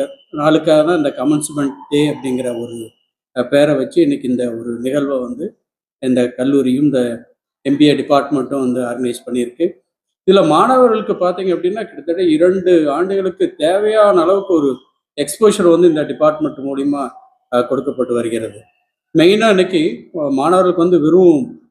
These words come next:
அஹ், படிப்பு மட்டும் இருந்தா பத்தாது, ஒரு டிகிரி மட்டும் இருந்தா பத்தாது. அது போக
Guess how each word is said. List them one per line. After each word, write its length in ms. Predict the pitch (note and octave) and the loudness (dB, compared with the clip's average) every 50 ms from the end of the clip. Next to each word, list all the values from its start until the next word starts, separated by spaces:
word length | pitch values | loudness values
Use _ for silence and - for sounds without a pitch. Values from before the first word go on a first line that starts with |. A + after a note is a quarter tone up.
| _ _ - - | _ _ -8 -8
அஹ், 100 | C3+ - | -6 0
படிப்பு 340 | - D3 D3+ G3+ F#3+ G#3+ G3+ | 0 2 2 2 0 0 0
மட்டும் 340 | F#3 F#3 F#3 F3+ G#3 G3 F#3 | 0 0 2 2 4 4 4
இருந்தா 220 | E3 E3+ E3+ E3+ | 4 4 2 2
பத்தாது, 400 | E3 D3+ C#3+ C#3 - C#3 C3+ B2+ | 2 0 -4 -2 0 -2 0 0
ஒரு 160 | C3 B2+ B2 | -2 -4 -2
டிகிரி 300 | - D3 D#3+ F#3 F3+ F3+ | -4 0 0 2 2 2
மட்டும் 240 | F3 E3 D#3+ E3+ F3 | 2 2 0 0 0
இருந்தா 220 | D#3+ D3 C#3 C#3 | -2 -2 -2 -6
பத்தாது. 460 | C3+ - E3 - - - A#2 G#2 - _ _ _ _ _ _ _ _ - | -8 -8 -10 -14 -12 -12 -12 -12 -14 _ _ _ _ _ _ _ _ -2
அது 260 | C3 B2+ C3+ C#3 B2 | 0 2 2 2 0
போக 680 | - - D#3 E3+ G3+ G#3+ G#3 G#3+ G#3 A3 A#3 A3+ - | 0 2 2 4 4 4 4 4 4 4 4 2 -2